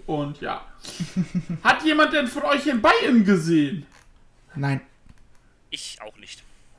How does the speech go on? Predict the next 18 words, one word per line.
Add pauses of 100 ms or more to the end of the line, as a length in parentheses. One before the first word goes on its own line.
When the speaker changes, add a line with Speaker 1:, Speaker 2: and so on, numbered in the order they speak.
(140)
Speaker 1:
Ich
auch
nicht. (640)
Speaker 3:
Ich
hätte
mir
wahrscheinlich,
wahrscheinlich
reingeguckt,
wenn
in
Buy-In,
äh,
Silver
gegen
Cassidy
gewesen
wäre.